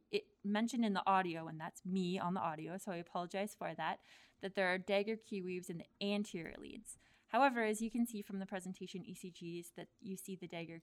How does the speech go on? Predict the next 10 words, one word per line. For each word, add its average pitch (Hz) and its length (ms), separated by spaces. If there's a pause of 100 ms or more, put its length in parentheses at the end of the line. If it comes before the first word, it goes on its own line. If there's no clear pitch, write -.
Q 196 180
waves 170 280
in 175 120
the 160 100
lateral 160 680 (560)
as 196 80
well 214 160
as 214 160
inferior 208 460
leads. - 400